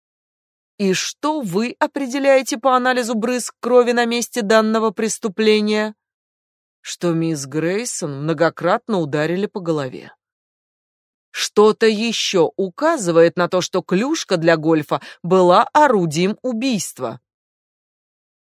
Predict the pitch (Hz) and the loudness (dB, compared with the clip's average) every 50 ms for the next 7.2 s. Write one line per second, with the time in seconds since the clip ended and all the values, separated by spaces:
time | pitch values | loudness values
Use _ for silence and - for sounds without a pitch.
0 | _ _ _ _ _ _ _ - 147 156 147 135 143 170 175 175 180 160 - 180 | _ _ _ _ _ _ _ -10 -8 -8 -6 -4 -2 0 0 0 0 -2 -2 -2
1 | 165 165 170 170 165 170 208 262 277 226 147 - - 151 139 - 147 147 143 127 | -2 0 0 0 0 0 -2 -4 -4 -6 -8 -8 -8 -8 -6 -4 -4 -6 -4 -4
2 | 143 143 143 147 _ _ - _ - - - 214 214 208 214 208 - - - 233 | -6 -6 -6 -6 _ _ -20 _ -14 -6 0 0 2 2 0 -2 -6 -6 -6 -4
3 | 220 196 185 170 - - - 185 170 - 202 202 190 175 160 185 - _ - 202 | -2 -2 -2 -4 -4 -2 -4 -4 -2 0 0 0 0 0 -4 -6 -10 _ -2 -2
4 | 180 170 165 143 139 190 226 285 302 262 185 151 127 - - - _ - - 220 | 0 0 -2 -2 -4 -4 -4 -2 -2 -2 -2 -2 -4 -6 -16 -20 _ -8 0 0
5 | 202 196 185 160 - 156 151 180 233 262 - - - 269 269 285 285 - - - | 2 2 2 -2 -6 -6 -2 0 -2 -2 -2 -6 -12 -8 -6 -6 -6 -6 -6 -4
6 | 180 165 160 160 170 - - - 214 180 190 202 180 143 127 143 131 127 123 - | -2 0 0 0 -4 -6 -6 -6 -6 -4 -2 -2 -2 -2 -4 -8 -10 -10 -12 -16
7 | - - - 135 | -18 -20 -20 -20